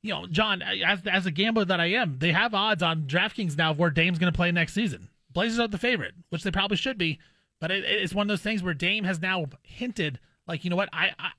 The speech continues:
if things don't happen the way I want them to happen, I'm okay with leaving." And he's never really said that before, before this offseason. So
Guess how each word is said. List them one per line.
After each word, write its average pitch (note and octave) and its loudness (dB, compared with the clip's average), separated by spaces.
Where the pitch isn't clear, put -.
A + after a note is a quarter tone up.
if E3+ -8
things A3+ -2
don't A3 -2
happen G3+ -2
the F#3+ 0
way F3+ 0
I E3+ 2
want D#3+ -4
them G#3+ -6
to G3 -4
happen, A3+ -4
I'm A#3 0
okay D4 -2
with G#3 0
leaving." F#2 -10
And F3+ 2
he's G3 2
never A3 0
really A#3 0
said A3+ -4
that G#3+ 0
before, F3+ -2
before F#3 -2
this E3+ -2
offseason. E3+ -4
So D#3 -6